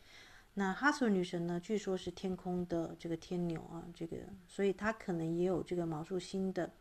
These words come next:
啊，这个女儿的这样子的一个血统。呃，作为最初的大地的母神的一个象征啊，所以 ISIS 要复活这个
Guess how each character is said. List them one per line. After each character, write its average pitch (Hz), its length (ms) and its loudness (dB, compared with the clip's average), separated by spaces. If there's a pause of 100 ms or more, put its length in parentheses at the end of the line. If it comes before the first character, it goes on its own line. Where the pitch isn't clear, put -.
(140)
啊， 165 140 -4
这 165 120 -8
个 180 100 2
女 165 260 2
儿 - 240 -4
的 170 120 -2
这 190 160 -4
样 190 120 0
子 170 120 -8
的 170 100 -4
一 165 100 0
个 - 260 -4 (520)
血 - 260 0
统。 - 220 -10 (2750)
呃， 180 280 0
作 226 240 0
为 185 180 6
最 214 240 2
初 214 240 -2
的 190 160 -2
大 190 240 -2
地 185 160 0
的 170 160 -2
母 165 260 -2
神 156 340 -4
的 170 120 -2
一 170 80 0
个 175 140 -2
象 175 280 -4
征 165 240 -4
啊， 160 160 -6
所 214 140 -2
以 202 100 4
ISIS 226 560 0
要 190 120 2
复 202 260 0
活 170 320 0
这 185 200 -4
个 180 280 -2